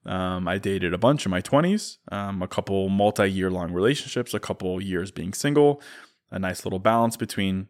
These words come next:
between everything. Um, I also feel like I was kind of a late bloomer just in general, so I was growing up a lot then.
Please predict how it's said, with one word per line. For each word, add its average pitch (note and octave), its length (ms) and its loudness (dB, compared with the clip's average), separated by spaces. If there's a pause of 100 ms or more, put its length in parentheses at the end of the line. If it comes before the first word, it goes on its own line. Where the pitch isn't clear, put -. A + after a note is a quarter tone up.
(120)
between G2 360 -4
everything. D3+ 460 0 (420)
Um, F2+ 420 -2
I G2 60 2
also B2 180 2
feel B2 160 6
like A2+ 140 4
I G2+ 40 8
was F#2+ 100 2
kind G#2 160 2
of F#2+ 60 4
a F#2+ 60 2
late G2 340 0
bloomer F#2 300 0
just - 240 -8
in F#2+ 160 -2
general, G#2+ 520 0
so - 180 -4
I F2+ 60 0
was F2+ 100 -4
growing F#2 340 2
up F#2+ 180 -4
a F#2+ 40 0
lot G2 340 0
then. A3+ 260 0